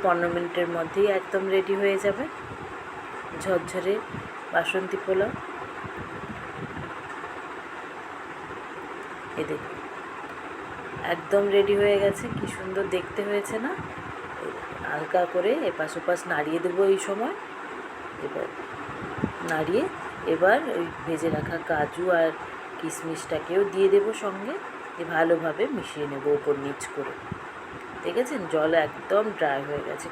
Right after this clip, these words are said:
খুব সুন্দরভাবে ঝরঝরে হয়ে গেছে। আর ঘেটে যাওয়া, একটু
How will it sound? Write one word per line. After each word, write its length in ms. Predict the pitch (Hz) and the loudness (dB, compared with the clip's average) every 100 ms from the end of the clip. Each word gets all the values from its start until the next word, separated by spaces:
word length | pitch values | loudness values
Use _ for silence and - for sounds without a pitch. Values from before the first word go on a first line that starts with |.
| - | -4
খুব 140 | 214 | -4
সুন্দরভাবে 760 | - 170 160 156 165 165 156 151 | -4 -6 -6 -2 -2 0 -2 -4
ঝরঝরে 520 | 151 147 - 147 151 | -4 -4 -4 -4 -2
হয়ে 180 | 156 151 | -2 -2
গেছে। 300 | 151 151 - 285 - - - - - - - - - - - - - | -2 -4 -6 -8 -10 -12 -10 -10 -12 -12 -12 -12 -8 -6 -6 -10 -10
আর 60 | - 175 | -6 -4
ঘেটে 220 | 165 151 | 0 2
যাওয়া, 220 | 147 139 | 2 2
একটু 320 | - - - | 0 -4 -6